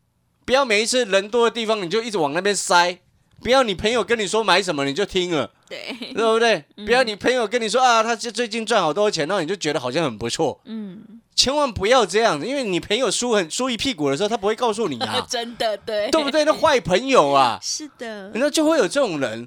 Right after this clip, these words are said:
Speaker 2: 嗯。
Speaker 1: 你知道吗？啊，输很惨的时候都不敢讲啊，稍微赢了一只会大声嚷嚷，然后就是，就害你追到高点，
Speaker 2: 是。
Speaker 1: <laughs> 对不对？
Speaker 2: 嗯。
Speaker 1: 所以你平常就要自己要，要认真，要努力了。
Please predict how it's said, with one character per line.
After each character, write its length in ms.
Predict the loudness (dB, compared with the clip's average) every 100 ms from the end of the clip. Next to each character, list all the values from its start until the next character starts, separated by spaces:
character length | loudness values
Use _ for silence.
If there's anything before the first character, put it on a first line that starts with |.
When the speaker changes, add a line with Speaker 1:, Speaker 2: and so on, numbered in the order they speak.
| -14
Speaker 2:
嗯。 300 | -14 -14 -12 -8
Speaker 1:
你 80 |
知 80 | 0
道 180 | 2 2
吗？ 280 | 2 0 0
啊， 80 | -2
输 260 | 0 2 2
很 140 | 2
惨 200 | 2 0
的 80 | 2
时 80 | -2
候 40 |
都 80 | -2
不 120 | -4
敢 260 | 0 0 0
讲 240 | -8 -8
啊， 240 | -4 -2 0
稍 160 | 0
微 140 | 0 0
赢 240 | -4 -4
了 80 | -4
一 140 | -4
只 200 | -4 -2 0
会 120 | -2
大 220 | 0 -2
声 220 | 0 -4
嚷 180 | -2 0
嚷， 200 | 0 0
然 80 | -2
后 40 |
就 80 | -2
是， 160 | -6 -10 -12 -12 -6
就 120 | -6
害 160 | -2 -2
你 120 | -2
追 140 | 2
到 140 | 4 4
高 280 | 0 -2 -2
点， 220 | -4 -10
Speaker 2:
是。 300 | -10 -10 -8 -10 -6
Speaker 1:
<laughs> 40 |
对 140 | 2 2
不 100 | 4
对？ 260 | 2 0 -2
Speaker 2:
嗯。 260 | -12 -16 -18 -20 -20 _
Speaker 1:
所 240 | -2 2 2
以 80 |
你 100 | 0
平 240 | -4 -4 2
常 180 | 2 4
就 140 | 4
要 80 | 4
自 220 | 2 -6
己 100 | 0
要， 260 | 6 6 6
要 280 | 4 2
认 340 | 2 0 0 -2
真， 240 | 0 2
要 100 | 2
努 240 | -2 -8 -8
力 220 | -8 -8
了。 100 | -14